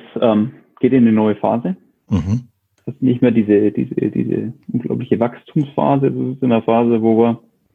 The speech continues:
Speaker 1: stärker und intensiver auf die einzelnen Kunden eingehen. Also wo wir
Speaker 2: Mhm.
Speaker 1: wirklich sagen, ähm, okay, äh, also wo wir mit jedem der Partner nochmal sprechen, die Probleme tiefer legen, besser versuchen zu verstehen,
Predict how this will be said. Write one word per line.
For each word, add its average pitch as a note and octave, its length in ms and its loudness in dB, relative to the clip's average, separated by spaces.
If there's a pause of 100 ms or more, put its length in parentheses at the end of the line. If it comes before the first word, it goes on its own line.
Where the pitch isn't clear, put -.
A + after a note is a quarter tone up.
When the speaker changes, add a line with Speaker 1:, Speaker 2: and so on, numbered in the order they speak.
(1400)
Speaker 1:
stärker B2 420 2
und B2 120 -2
intensiver A#2+ 680 0
auf C3+ 180 0
die - 140 -2
einzelnen A#2+ 420 0
Kunden C#3 320 -2
eingehen. D3+ 600 -4
Also A#2+ 180 -6
wo A#2 120 0
wir A2 40 2
Speaker 2:
Mhm. G#2+ 40 -2 (100)
Speaker 1:
wirklich A#2 260 -8
sagen, A2 420 2
ähm, A2 360 -2 (580)
okay, A2+ 380 0
äh, - 60 -6
also A2+ 300 -2
wo A2 120 4
wir G#2+ 60 4
mit G#2 120 -2
jedem A#2+ 280 4
der G#2 120 2
Partner A#2 380 -2
nochmal A2 240 0
sprechen, B2 400 -4
die C3+ 100 -6
Probleme A2+ 480 2
tiefer C3 340 -2
legen, B2 380 2
besser - 540 0
versuchen A#2+ 380 -2
zu A2+ 120 -6
verstehen, B2 720 0